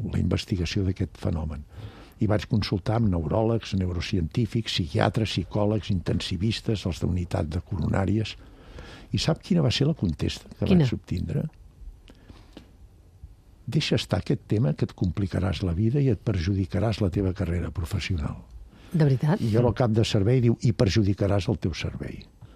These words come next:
Speaker 2: El teu servei?
Speaker 1: El meu servei de cirurgia,
Speaker 2: Ah,
Speaker 1: tota
Speaker 2: d'acord.
Speaker 1: la gent. Perquè si el cap de servei per ells comença a dir tonteries,
Speaker 2: Entenc.
Speaker 1: ja em dirà vostè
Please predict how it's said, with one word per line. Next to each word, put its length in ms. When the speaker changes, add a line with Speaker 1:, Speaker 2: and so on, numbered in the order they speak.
Speaker 2:
El 120
teu 120
servei? 380
Speaker 1:
El 120
meu 160
servei 380
de 140
cirurgia, 600
Speaker 2:
Ah, 100
Speaker 1:
tota 120
Speaker 2:
d'acord. 200
Speaker 1:
la 60
gent. 280
Perquè 260
si 120
el 100
cap 220
de 100
servei 380
per 180
ells 220
comença 380
a 40
dir 140
tonteries, 720
Speaker 2:
Entenc. 280
Speaker 1:
ja 80
em 80
dirà 260
vostè 420